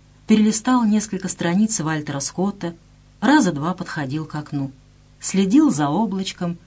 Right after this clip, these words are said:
любовался степной далью. «Право, это настоящая прерия. Лучшую не мог бы выдумать и Фенемор Купер».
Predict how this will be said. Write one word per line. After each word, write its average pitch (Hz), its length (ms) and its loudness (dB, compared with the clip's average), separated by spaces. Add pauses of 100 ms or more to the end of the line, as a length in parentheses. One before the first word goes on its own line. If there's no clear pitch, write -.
(140)
любовался 175 680 2
степной 147 480 -2
далью. 139 460 -6 (800)
«Право, 180 500 2 (300)
это 190 240 0
настоящая 185 800 0
прерия. 170 560 0 (580)
Лучшую 180 480 4
не 170 100 2
мог 226 180 4
бы 190 120 0
выдумать 226 460 6 (100)
и 190 80 0
Фенемор 160 480 0
Купер». 135 420 -6